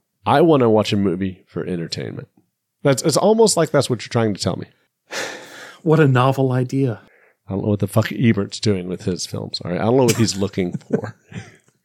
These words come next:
Speaker 1: But <laughs> entertainment. Okay, that's, that's basically what we're here for.
Speaker 2: I think in his review, he,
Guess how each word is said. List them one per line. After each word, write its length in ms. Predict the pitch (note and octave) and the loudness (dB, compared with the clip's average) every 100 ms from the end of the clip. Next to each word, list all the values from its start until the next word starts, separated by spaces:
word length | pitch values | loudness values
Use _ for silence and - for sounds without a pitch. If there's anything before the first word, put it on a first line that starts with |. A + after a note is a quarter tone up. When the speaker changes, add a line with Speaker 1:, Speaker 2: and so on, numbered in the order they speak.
| _ - - - _ | _ -20 -18 -18 _
Speaker 1:
But 280 | - E2+ - B2 - A#2+ - - | -12 -10 0 0 2 -2 -4 -14
<laughs> 120 | - | -4
entertainment. 680 | C#3 D3+ C#3 E3+ A#2 - - - | 2 2 4 2 2 -2 -8 -2
Okay, 280 | A2+ A2 | 2 2
that's, 180 | G2+ A2+ | 2 0
that's 120 | A#2 G#2 | -2 0
basically 420 | D3 B2+ C#3 C3 | 2 2 2 0
what 180 | G#2 G#2 | 2 2
we're 140 | G#2 | 2
here 160 | G2 F2+ | 2 -2
for. 240 | - - _ _ _ - - _ _ _ _ _ _ _ - | -2 -4 _ _ _ -20 -20 _ _ _ _ _ _ _ -2
Speaker 2:
I 60 | E3+ | 0
think 240 | G3 F3+ | 2 2
in 80 | D3+ | 4
his 220 | D#3 C#3 | 4 4
review, 680 | C3 A#2+ B2+ B2+ B2 A#2+ - _ _ _ _ - | 2 2 2 4 4 0 -6 _ _ _ _ -16
he, 380 | - D3+ C3+ | -2 0 0